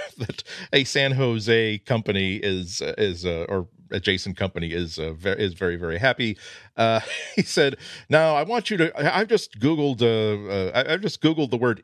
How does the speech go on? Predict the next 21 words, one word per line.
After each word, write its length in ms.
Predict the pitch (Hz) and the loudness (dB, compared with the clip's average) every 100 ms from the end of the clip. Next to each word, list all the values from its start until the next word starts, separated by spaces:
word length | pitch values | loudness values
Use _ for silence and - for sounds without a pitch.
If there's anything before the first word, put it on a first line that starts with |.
| - | 2
idiot, 380 | 135 113 98 - | 2 4 0 0
and 200 | 101 101 | -2 -2
see, 320 | - 233 220 | -2 -2 2
everyone, 420 | 190 226 233 240 - - | 2 2 2 0 -6 -16
<laughs> 120 | - | -2
cameras, 380 | 170 175 208 190 | 2 2 2 0
you 60 | |
got 200 | 160 190 | 2 2
this? 240 | 208 202 - - - | 2 0 -2 -16 0
The 160 | 117 | 2
Google 340 | 113 147 220 208 | 4 4 4 2
search 380 | - 175 190 151 | 2 -2 0 -2
results 400 | 135 131 135 - | 0 2 0 0
turn 220 | 156 156 | 2 2
up 160 | 135 | 0
lots 260 | 131 170 - | 2 2 0
of 100 | 151 | -2
pictures 340 | 160 - 147 | -2 -2 -2
of 160 | 120 87 | -4 0
Donald 360 | 98 123 117 - | 0 2 0 -2
Trump. 360 | 123 113 95 | 0 0 -2